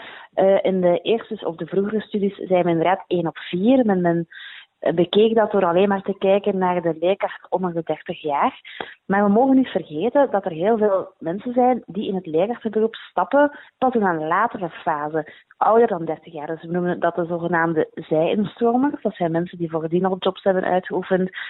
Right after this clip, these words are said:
vaak in de privésector, en die dan overstappen. Ja, dat zijn eigenlijk ook beginnende leerkrachten, hè. Dus dat mogen we niet vergeten dat het is niet omdat ze ouder zijn,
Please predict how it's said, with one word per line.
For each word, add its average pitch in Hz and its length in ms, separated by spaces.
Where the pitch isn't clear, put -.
vaak 185 220
in 175 80
de 160 60
privésector, 185 720
en 165 140
die 175 120
dan 196 260
overstappen. 233 840
Ja, 175 140
dat - 200
zijn 185 240
eigenlijk 220 480
ook 247 180
beginnende 156 480
leerkrachten, 151 640
hè. 220 100
Dus 208 140
dat 196 100
mogen 196 200
we 196 60
niet 214 140
vergeten 202 520
dat 190 180
het - 320
is 185 80
niet 226 120
omdat 220 180
ze - 160
ouder 254 480
zijn, 277 380